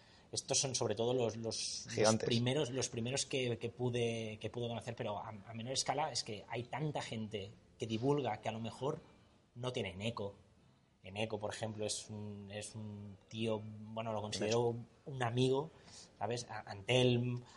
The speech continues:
Speaker 1: Alberto de, de Macro Wizard, toda esta gente que a lo mejor algunos de ellos no tienen tanta repercusión en redes sociales, pero que son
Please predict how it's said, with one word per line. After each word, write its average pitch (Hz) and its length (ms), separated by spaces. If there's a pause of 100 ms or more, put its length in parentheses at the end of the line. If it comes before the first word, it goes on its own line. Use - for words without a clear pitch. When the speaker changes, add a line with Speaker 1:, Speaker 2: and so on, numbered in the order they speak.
(100)
Speaker 1:
Alberto 120 800
de, 101 640
de 104 80
Macro 107 240
Wizard, 113 460 (760)
toda 156 120
esta 151 160
gente 165 500 (140)
que - 60
a - 20
lo 117 60
mejor 143 380 (200)
algunos 135 380
de 131 80
ellos 123 200
no 127 160
tienen 120 480 (340)
tanta 151 340
repercusión 123 560
en 117 340
redes 120 220
sociales, 120 340
pero 117 160
que 113 80
son 135 440